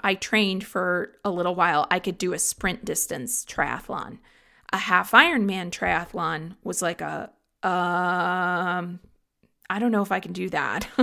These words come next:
<laughs> I mean, like, I'm p-, thinking that I should be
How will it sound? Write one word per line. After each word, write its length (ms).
<laughs> 300
I 40
mean, 160
like, 160
I'm 100
p-, 140
thinking 600
that 160
I 180
should 500
be 240